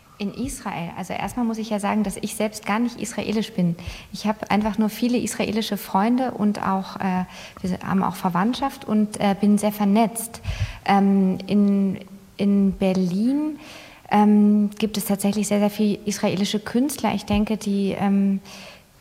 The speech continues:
die genießen dort einfach die Freiheit, die zumindest noch, äh, gegeben ist.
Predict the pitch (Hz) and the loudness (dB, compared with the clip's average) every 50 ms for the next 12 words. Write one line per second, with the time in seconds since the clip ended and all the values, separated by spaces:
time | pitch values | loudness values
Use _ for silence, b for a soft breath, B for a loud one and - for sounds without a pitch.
0 | _ - - 202 185 220 208 214 240 277 - - 226 196 196 190 - - 208 196 | _ -6 -6 0 4 6 6 6 6 4 2 2 2 2 2 2 2 0 0 0
1 | 208 196 - - - 214 202 - - - 196 196 208 202 208 202 - 202 - - | 0 -4 -6 -6 -4 -4 -4 -4 -2 0 0 2 2 2 2 0 -2 -6 -6 0
2 | - 208 202 190 - - 196 196 220 - - - - - 214 202 196 196 196 185 | 2 2 2 2 0 0 0 0 0 0 -4 -12 -6 -2 0 0 0 -2 -4 -6
3 | 180 - 196 208 233 240 - - 240 247 - - - | -4 -2 -2 0 0 0 0 0 -2 -2 -6 -12 -16